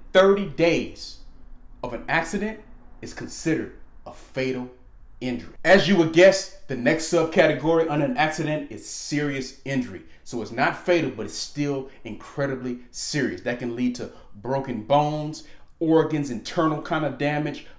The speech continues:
burning, second, third degree burns, more than five percent of the body. A lot of things can go into making it a serious injury. If a person is hospitalized for more than forty-eight hours within a seven-day window after the accident, again,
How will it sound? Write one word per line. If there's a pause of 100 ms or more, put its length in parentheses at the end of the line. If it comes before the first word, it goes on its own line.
burning,
second,
third
degree
burns,
more
than
five
percent
of
the
body. (260)
A
lot
of
things
can
go
into
making
it
a
serious
injury.
If
a
person (140)
is
hospitalized (180)
for
more
than
forty-eight
hours
within
a
seven-day
window (280)
after
the
accident,
again,